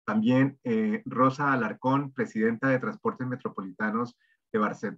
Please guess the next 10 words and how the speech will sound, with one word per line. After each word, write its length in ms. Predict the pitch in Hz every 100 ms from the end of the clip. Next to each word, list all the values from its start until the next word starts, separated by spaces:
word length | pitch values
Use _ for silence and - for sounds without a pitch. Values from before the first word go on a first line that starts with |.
| -
de 240 | 107 95
Barcelona 500 | 104 - 110 247 151
y 60 | 277
concejal 420 | - 104 101 110
de 80 | 240
Movilidad 480 | 247 110 98 202 202
del 120 | 226
Ayuntamiento 640 | - - 87 95 104 113
de 40 | 107
Barcelona. 680 | 98 - 98 139 156 170